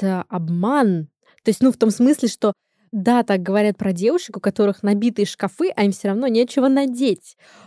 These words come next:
Потому что одежды много, мы на нее смотрим, а как?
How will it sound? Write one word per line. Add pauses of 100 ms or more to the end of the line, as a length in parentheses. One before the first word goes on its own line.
(100)
Потому
что (320)
одежды
много, (120)
мы
на
нее
смотрим, (480)
а
как?